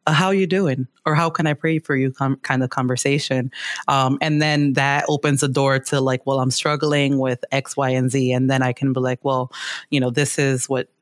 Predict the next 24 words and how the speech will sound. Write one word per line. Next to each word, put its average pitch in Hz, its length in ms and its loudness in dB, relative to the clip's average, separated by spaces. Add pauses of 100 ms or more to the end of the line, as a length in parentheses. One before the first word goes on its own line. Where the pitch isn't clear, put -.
(160)
Jesus 127 380 -2
says 127 240 -2
about 127 260 -4
this, - 280 -6
or 120 60 -2
this 123 200 -2
is 120 140 -4
how 127 180 -2
Jesus 117 580 -6
modeled 127 420 0
this 123 140 -4
for 113 240 -6
us. 131 300 -4
And 120 260 -4
so 123 280 -2
I 120 100 -2
think 127 280 -4
this 120 180 -4
is 117 80 -6
a 117 80 -6
pretty 113 260 -2
good 117 220 -4
idea 117 320 -4
for 123 260 -6